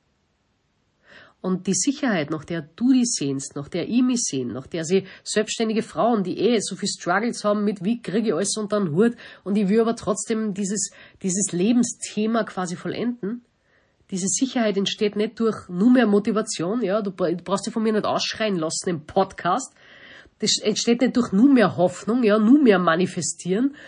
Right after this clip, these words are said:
nur mehr ich probier's einmal aus, sondern wirklich durch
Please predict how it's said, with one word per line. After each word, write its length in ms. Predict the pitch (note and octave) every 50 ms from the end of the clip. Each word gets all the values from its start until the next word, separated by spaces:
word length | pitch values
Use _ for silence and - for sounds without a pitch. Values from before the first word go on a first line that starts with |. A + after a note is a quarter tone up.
| - _ -
nur 220 | G3 A3 D4 D4
mehr 240 | A#3 A3+ G#3+ G#3 -
ich 140 | G#3+ F#3 -
probier's 360 | E3+ F3+ - G#3 C4 B3 -
einmal 200 | G#3 F#3+ E3+ -
aus, 440 | - A#2 F3 C4+ C4+ - - - -
sondern 480 | - F3+ A3 A#3+ A#3+ B3+ B3 A#3+ A3+
wirklich 440 | F#3+ A#3 A#3+ A#3+ - G#3+ - - _
durch 320 | - - G#3+ A#3+ C4+ D#4